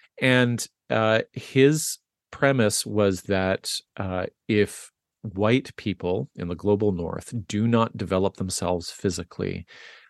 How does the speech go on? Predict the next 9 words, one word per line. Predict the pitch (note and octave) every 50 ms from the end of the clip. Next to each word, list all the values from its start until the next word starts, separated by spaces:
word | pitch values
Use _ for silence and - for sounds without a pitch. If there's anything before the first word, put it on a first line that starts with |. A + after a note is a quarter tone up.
| _ _ _ - -
uh, | F2 F#2 F#2 F2+ F2 - _ _ -
if | A2+ A2 -
they | - G2+
continue | - - A2+ G2+ - - - - C#3 C3+ C3 B2+ A2+
in | A2 G#2
their | G2+ G2 F#2+ F#2 - -
urban | - G#2+ G#2+ G#2 F#2 A2 G2+ G2 G2 G2 - _ _
office | - F#2+ G2 F#2+ - - A2 F#2+ F2+ - - - - -
lifestyles, | F#2+ F2+ F#2 F#2 - - - - F#2 E2 F2+ - G1+ - - G2 - - -